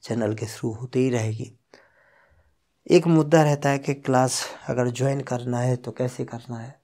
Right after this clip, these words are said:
एक ट्रेडिशनल वे होता है कि भाई सेंटर पे जाओ, भाई हमें दे दो, पैसे लो और काम ख़त्म। यहाँ कैसे करना है?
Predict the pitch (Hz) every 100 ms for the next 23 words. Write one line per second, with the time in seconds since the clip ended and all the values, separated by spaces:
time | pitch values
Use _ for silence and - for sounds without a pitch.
0 | - - - 147 151 170 208 190 170 143
1 | 110 - 233 214 147 143 135 127 - -
2 | 123 139 160 127 120 113 107 107 104 135
3 | 135 113 - 131 165 151 - _ - 113
4 | 117 - - 127 _ _ _ _ _ _
5 | 139 143 143 139 131 135 131 123 127 139